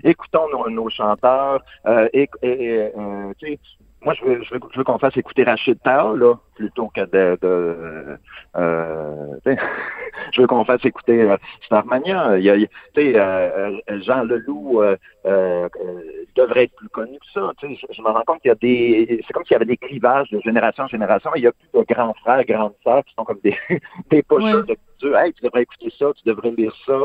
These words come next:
Speaker 1: Euh, tu sais, euh, donc, euh, ramenons des clubs de culture, euh, ramenons, euh, davantage, euh,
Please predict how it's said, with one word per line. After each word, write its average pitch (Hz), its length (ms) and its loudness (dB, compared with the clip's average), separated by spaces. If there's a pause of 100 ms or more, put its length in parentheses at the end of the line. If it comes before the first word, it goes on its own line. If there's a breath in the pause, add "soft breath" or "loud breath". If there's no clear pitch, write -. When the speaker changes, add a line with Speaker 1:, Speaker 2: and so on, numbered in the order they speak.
(380 loud breath)
Speaker 1:
Euh, 101 400 6
tu - 100 -10
sais, - 80 -14 (320 loud breath)
euh, 95 580 -4 (240)
donc, 110 220 -6
euh, 104 120 0 (180)
ramenons 123 420 0
des 117 160 -2
clubs 117 220 -10
de 107 120 -2
culture, 170 640 0
euh, 101 100 6
ramenons, 117 680 -2
euh, 104 140 4
davantage, 110 800 0
euh, 95 140 0